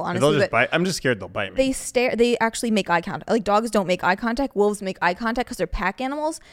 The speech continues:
Speaker 1: And the dog, the wolf, when it's at the, like,
Speaker 2: Whoa.
Speaker 1: dog daycare, it scares the other dogs 'cause it knows it makes con-, eye contact with them. And the other dogs are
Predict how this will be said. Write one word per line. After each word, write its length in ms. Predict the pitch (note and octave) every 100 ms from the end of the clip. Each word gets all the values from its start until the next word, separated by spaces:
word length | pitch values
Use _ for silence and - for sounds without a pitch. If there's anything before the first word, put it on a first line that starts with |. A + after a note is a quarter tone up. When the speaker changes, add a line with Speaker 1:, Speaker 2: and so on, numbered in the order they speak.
| - -
Speaker 1:
And 200 | A#3 A#3
the 60 |
dog, 440 | G3+ A3 A#3 C4 C4 - _
the 120 | - F3+
wolf, 340 | D#3 A3 - - -
when 160 | A3+ A#3
it's 160 | A3+ -
at 200 | G#3+ G#3+
the, 180 | A3+ G3
like, 180 | F#3 F3+
Speaker 2:
Whoa. 60 | A3
Speaker 1:
dog 220 | F3 A3
daycare, 360 | B3 B3+ D4 D4
it 140 | F#3+
scares 360 | - - A3 B3
the 60 | B3
other 140 | G#3+
dogs 340 | G3+ G#3 G#3+
'cause 100 | -
it 100 | G#3+
knows 300 | G#3 G#3 G#3+ -
it 140 | G#3+
makes 220 | G3+ -
con-, 180 | - C#4+ -
eye 140 | D4
contact 440 | A3+ C#3+ G3+ -
with 120 | E3 -
them. 120 | C#3+
And 80 | F#3+
the 40 |
other 120 | G3+
dogs 220 | G3+ F#3+
are 60 | G3+